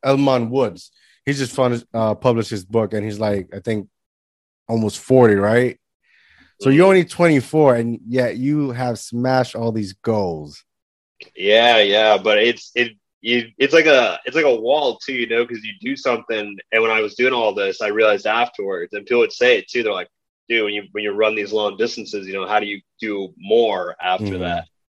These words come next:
Speaker 2: And it is kinda tough, 'cause it's like, damn, it's like I do it, and then you get into a zone, and when you, when you cut back, you're like, "Oh," you know, now, like, the, the mental, like, barricade in your head, you're like,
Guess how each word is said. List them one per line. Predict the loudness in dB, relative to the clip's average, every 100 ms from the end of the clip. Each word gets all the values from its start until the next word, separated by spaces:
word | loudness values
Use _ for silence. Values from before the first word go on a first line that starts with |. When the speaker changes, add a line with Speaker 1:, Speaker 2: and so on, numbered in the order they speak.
| -6
Speaker 2:
And | -2
it | 0
is | 2 0 -2
kinda | -4 -4 -6
tough, | -2 0 0 -4
'cause | -8
it's | -8
like, | -10 -10 -14 _ -4
damn, | -2 -2 -4
it's | -6
like | -6
I |
do | -6 -2 0
it, | 0
and | -2
then | -6
you | -6
get | -6
into | -4
a | -8
zone, | -4 -2 0 -2
and | -6 -12 _ _ -14
when | -12
you, | -12 _
when | -12
you | -10
cut | -4 -4 -2
back, | 4 4 4 -2
you're | -10
like, | -12 -16 -18
"Oh," | -18 -18 -14
you | -10
know, | -10
now, | -6 -6 -6 -10 _ -8
like, | -8 -8 -6
the, | -4 -4 -8
the | -8
mental, | -4 -4 -2 -2 0 0 -2 -6 -8
like, | -6 -6 -8 -2
barricade | 0 0 -4 -8 -8
in |
your | -12 -8
head, | -6 -6
you're | -8
like, | -12